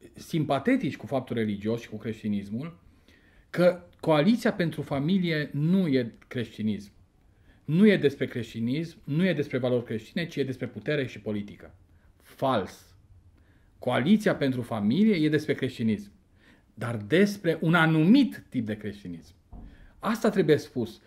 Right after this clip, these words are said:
că nu e tipul unanim de creștinism. Nu putem, ca antropologi vorbim acum, nu putem extrage creștinismul din istorie și din relație de putere.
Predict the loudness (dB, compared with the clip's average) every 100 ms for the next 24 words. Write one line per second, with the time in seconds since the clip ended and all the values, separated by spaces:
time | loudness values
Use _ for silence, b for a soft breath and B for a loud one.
0 | b -2 2 6 6 4 2 0 0 0
1 | 0 2 2 2 2 2 0 -2 -6 -6
2 | -8 -8 -12 b b b b b 0 4
3 | 6 8 6 4 -2 -4 -2 -2 -2 -8
4 | -6 -4 -2 -2 2 4 2 -2 -2 -4
5 | -10 -16 -20 b b b b 2 6 6
6 | 6 0 -2 -2 -4 -4 -2 -2 -2 -4
7 | -4 -4 0 0 0 -4 -4 -4 0 2
8 | 2 -2 0 4 4 2 -2 -4 -2 0
9 | 0 -2 -2 -4 -4 -6 -6 -6 -6 -14